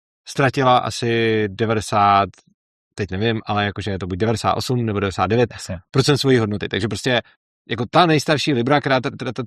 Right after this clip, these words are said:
Speaker 1: ta nejstarší měna, která existuje, která tady už je několik set, jako malých několik set let, ale za tu dobu u-,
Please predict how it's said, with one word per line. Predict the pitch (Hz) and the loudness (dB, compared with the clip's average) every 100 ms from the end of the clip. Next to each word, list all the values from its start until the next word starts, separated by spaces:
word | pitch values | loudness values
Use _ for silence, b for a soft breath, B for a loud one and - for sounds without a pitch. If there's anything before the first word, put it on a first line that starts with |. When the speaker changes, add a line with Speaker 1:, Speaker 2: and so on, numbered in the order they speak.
| _ | _
Speaker 1:
ta | 143 | 0
nejstarší | 147 - 160 - 160 | 2 2 0 2 0
měna, | 143 131 | 0 0
která | 131 | 0
existuje, | 117 120 131 - 110 110 156 _ _ _ | 0 -2 -6 -4 -2 -2 -4 _ _ _
která | 135 135 | 0 2
tady | 143 143 | 4 2
už | 139 | 2
je | 143 | 0
několik | 135 143 135 | 0 2 2
set, | - 127 - 110 _ - | 0 -4 -6 -12 _ -10
jako | - | -6
malých | 98 139 147 | 0 2 2
několik | 143 - 123 | 0 0 0
set | 123 | 0
let, | 92 107 - - | 0 0 -2 -2
ale | 127 | 0
za | 123 | 2
tu | 131 | 0
dobu | 135 117 110 135 180 b _ _ | 2 0 2 0 -2 b _ _
u-, | _ | _